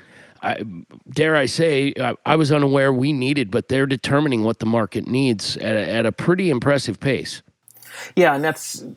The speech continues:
Speaker 2: so that's the group I work for now, one of the main companies I work for now, and they own a lot of brands. They bought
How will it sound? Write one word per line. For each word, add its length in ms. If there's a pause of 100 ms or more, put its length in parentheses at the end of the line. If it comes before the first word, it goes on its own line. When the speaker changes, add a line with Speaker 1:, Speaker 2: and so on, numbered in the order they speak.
(160)
Speaker 2:
so 100
that's 180
the 60
group 220
I 80
work 220
for 200
now, 260
one 140
of 60
the 60
main 360 (120)
companies 300
I 60
work 160
for 120
now, 180
and 100
they 120
own 320 (400)
a 80
lot 280
of 120
brands. 400
They 140
bought 460